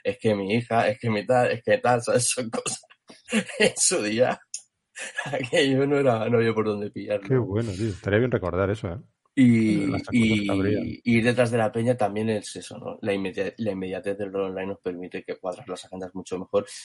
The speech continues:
Speaker 1: y estas aje-, estas excusas baratas yo no las he vuelto a ver desde hace tiempo, menos mal. De momento lo dejo aquí, eh, pero vamos a se-, vamos a entrar en la vorágine, que es lo interesante. Venga, ¿quién tiene algo que decir a todo esto? ¿Qué,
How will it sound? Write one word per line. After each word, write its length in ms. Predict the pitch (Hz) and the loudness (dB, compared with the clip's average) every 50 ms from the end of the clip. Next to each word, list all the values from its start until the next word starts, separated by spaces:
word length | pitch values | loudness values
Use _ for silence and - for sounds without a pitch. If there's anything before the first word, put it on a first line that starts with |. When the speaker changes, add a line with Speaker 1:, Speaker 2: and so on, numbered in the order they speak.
| - | -12
Speaker 1:
y 80 | - 92 | -10 -10
estas 220 | 90 - - - | -8 -8 -10 -12
aje-, 240 | 92 - - 101 - - | -12 -6 -6 -6 -6 -4
estas 300 | - - - - - - | -8 -8 -8 -8 -10 -12
excusas 400 | - - - 107 - 101 98 98 | -12 -10 -8 -6 -4 -4 -2 -2
baratas 360 | 95 92 92 92 101 101 - | -2 -2 0 0 0 0 0
yo 100 | 98 90 | -2 -4
no 60 | 92 | -4
las 140 | 92 90 - | -4 -4 -6
he 60 | - | -8
vuelto 220 | 85 85 85 82 87 | -10 -10 -8 -10 -10
a 60 | 87 | -10
ver 100 | 90 90 - _ _ _ _ _ _ _ _ _ _ - | -12 -14 -16 _ _ _ _ _ _ _ _ _ _ -10
desde 260 | 120 110 110 113 110 | -6 -4 -2 -2 -2
hace 140 | - 123 113 | -2 -2 -2
tiempo, 380 | 98 101 104 107 - - - - - | -2 -2 -2 0 0 0 -2 0 0
menos 280 | 101 101 92 90 - | 0 0 0 -2 -6
mal. 140 | - - - _ _ - - - - - - - - - - _ _ _ - | -14 -18 -20 _ _ -18 -16 -14 -14 -12 -14 -14 -16 -18 -20 _ _ _ 6
De 100 | 120 127 | 8 10
momento 280 | 127 127 143 147 165 | 10 10 10 10 8
lo 40 | 160 139 | 10 10
dejo 200 | 123 113 113 104 | 8 8 6 0
aquí, 360 | 101 98 117 139 175 202 - _ _ _ _ _ | 0 0 0 0 0 -4 -10 _ _ _ _ _
eh, 500 | - 123 117 113 107 107 104 104 101 98 95 98 95 95 95 90 _ | 2 4 4 4 4 4 4 4 2 2 0 -4 -8 -10 -12 -12 _
pero 140 | - 104 107 | -2 0 2
vamos 220 | 120 139 151 131 | 2 2 2 0
a 80 | 131 123 | -2 -6
se-, 140 | - 131 131 | -6 -6 2
vamos 280 | 135 131 139 160 - - | 4 4 6 6 4 4
a 120 | 127 107 104 | 4 2 2
entrar 240 | 104 101 - 98 | 2 0 -2 -2
en 100 | 98 95 95 | -2 -2 -4
la 60 | 98 | -6
vorágine, 560 | 95 98 - - - - - 87 87 87 85 - - | -6 -6 -8 -8 -12 -12 -14 -16 -16 -16 -20 -10 -8
que 60 | 101 | -8
es 80 | 101 107 | -6 -6
lo 80 | 110 | -6
interesante. 600 | 104 - 95 95 - - 98 90 90 - 90 - _ _ - | -6 -6 -8 -8 -10 -10 -12 -12 -12 -14 -18 -20 _ _ -4
Venga, 240 | 110 98 90 87 - | -2 -2 -2 -6 -4
¿quién 140 | - 123 117 | -4 -2 2
tiene 140 | 135 127 | 4 4
algo 160 | 110 104 104 98 | 4 4 4 2
que 80 | 101 | 0
decir 280 | 98 95 - - - 113 | -4 -8 -10 -14 -12 -12
a 80 | 104 | -12
todo 200 | - - 98 98 | -12 -12 -14 -14
esto? 240 | 101 - - - - _ | -16 -16 -20 -20 -12 _
¿Qué, 220 | - 107 95 - | -8 -8 -8 -8